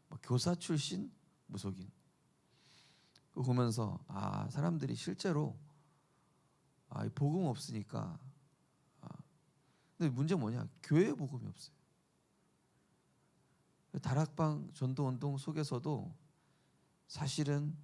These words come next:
영접했지만은 진짜 영접했는지 봐야 됩니다.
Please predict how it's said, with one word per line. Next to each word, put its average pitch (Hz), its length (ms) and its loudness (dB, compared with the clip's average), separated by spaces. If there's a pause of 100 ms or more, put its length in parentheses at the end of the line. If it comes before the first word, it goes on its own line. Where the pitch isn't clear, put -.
(560)
영접했지만은 123 1040 2
진짜 151 320 -4
영접했는지 117 600 0
봐야 - 200 -10
됩니다. - 400 -12